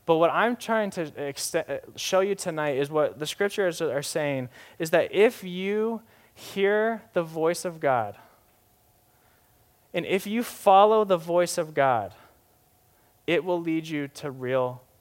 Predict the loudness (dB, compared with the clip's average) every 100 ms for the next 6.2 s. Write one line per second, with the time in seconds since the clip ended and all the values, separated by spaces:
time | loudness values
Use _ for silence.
0 | _ -14 -12 -12 -14 -18 -20 _ _ -20
1 | _ 2 4 4 2 4 4 4 2 0
2 | 2 2 0 -2 -10 -16 _ _ -2 2
3 | 2 0 -6 -4 0 2 0 -4 -20 _
4 | _ _ _ _ _ -12 -12 -8 -4 -2
5 | -2 -4 -8 -8 -6 -4 -2 -2 -4 -10
6 | -14